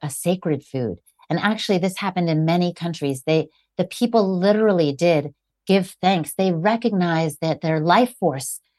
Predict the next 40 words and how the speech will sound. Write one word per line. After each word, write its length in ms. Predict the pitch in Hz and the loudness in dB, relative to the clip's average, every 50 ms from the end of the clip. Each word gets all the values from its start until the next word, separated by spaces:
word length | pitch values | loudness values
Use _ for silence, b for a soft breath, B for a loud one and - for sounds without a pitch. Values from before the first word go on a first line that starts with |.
| _ _ - | _ _ -8
could 160 | - 214 185 | -4 -4 -2
be 140 | 165 185 180 | 0 0 -2
found 520 | 180 - - 180 185 185 185 185 180 160 | -2 -2 -2 0 2 2 2 2 0 -2
in 180 | - - 175 175 | -4 -4 -2 -2
the 100 | 170 160 | 0 0
liver. 360 | 160 202 208 175 165 156 151 b b b b b - | 2 2 2 4 2 0 0 b b b b b -8
In 460 | - 220 254 262 269 262 254 233 226 185 | -2 0 2 2 4 2 2 0 0 2
this 240 | 247 233 233 - 226 | 0 0 2 2 0
Ugandan 480 | 226 220 226 208 214 208 202 190 185 | 0 2 2 2 2 2 2 0 -2
tribe, 360 | 185 - 214 214 214 196 170 - | -2 -2 -2 0 0 0 2 4
they 120 | 233 247 | 4 6
wouldn't 240 | 240 247 226 214 226 | 6 4 4 2 0
even 180 | 220 196 202 185 | 0 0 -2 -4
touch 360 | 185 - - 277 277 - - | -6 -6 -8 -8 -8 -8 -8
the 100 | - 202 | -6 -2
liver. 300 | 180 175 170 156 160 151 147 | 0 0 0 0 0 0 2
They 100 | 156 165 | 0 0
had 180 | 165 160 147 | 0 0 2
that 180 | 175 170 - - | 2 2 0 0
much 200 | 185 175 - - | -4 -6 -4 -6
respect 400 | 151 147 - - 165 180 180 - | -8 -8 -6 -6 -6 -6 -8 -10
for 220 | - - 151 139 | -6 -2 -2 -2
it. 180 | 135 135 - - | -2 -2 -2 0
They 100 | 156 151 | 0 0
would 200 | 151 147 143 - b b b b b b - | 0 0 -4 -4 b b b b b b -4
handle 300 | 202 196 190 185 175 160 | -2 0 2 2 4 4
it 120 | 165 - | 4 2
with 120 | - 156 143 | 2 0 2
their 140 | 143 147 143 | 2 0 -2
spears 520 | - - - 190 180 185 185 185 175 156 | -4 -6 -2 0 2 2 2 2 2 2
and 140 | 156 147 135 | 0 -2 -2
so 180 | - 147 139 139 | -2 -2 -4 -4
forth 300 | - - 127 123 131 131 - | -2 -2 -2 -2 -2 -2 -2
as 160 | 143 139 139 | -4 -2 0
they 240 | 147 139 139 143 143 b b b b b _ _ _ _ - | 0 0 0 -2 -6 b b b b b _ _ _ _ -4
distributed 600 | 170 156 - - 185 185 170 175 156 165 156 151 | -4 -2 0 0 0 2 2 2 4 4 4 4
it 240 | 143 147 147 - _ - | 2 2 0 -2 _ -6
among 320 | 147 156 156 147 147 151 147 | -2 0 0 2 2 0 0
the 80 | 147 | -2
community. 640 | 147 - - 156 151 151 170 170 165 151 139 123 113 | -4 -8 -6 -4 -2 0 0 0 0 0 0 -2 -4